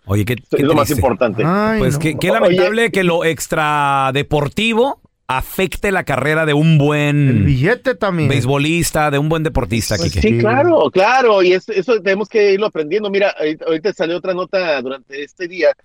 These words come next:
Speaker 3: Ey.
Speaker 2: de un supuesto video que salió de Julio César, eh, Chávez junior,
Speaker 3: Junior.
Speaker 2: eh, de que lo, lo, eh,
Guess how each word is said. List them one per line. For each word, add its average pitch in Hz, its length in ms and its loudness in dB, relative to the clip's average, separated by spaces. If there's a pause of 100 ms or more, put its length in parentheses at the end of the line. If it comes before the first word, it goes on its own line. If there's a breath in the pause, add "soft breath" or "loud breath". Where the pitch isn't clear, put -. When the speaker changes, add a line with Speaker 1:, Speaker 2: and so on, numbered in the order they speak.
(140)
Speaker 3:
Ey. 147 120 0
Speaker 2:
de 147 60 4
un 170 140 0
supuesto 180 440 0
video 160 340 4
que 156 180 -2
salió 156 320 2
de 156 140 2
Julio 135 180 0
César, 143 320 -4
eh, 135 240 2
Chávez 151 380 0
junior, 156 300 0
Speaker 3:
Junior. 117 240 0 (200)
Speaker 2:
eh, 135 460 2
de 139 100 2
que 147 140 -2
lo, 143 160 2
lo, 139 200 2 (180)
eh, 131 200 -2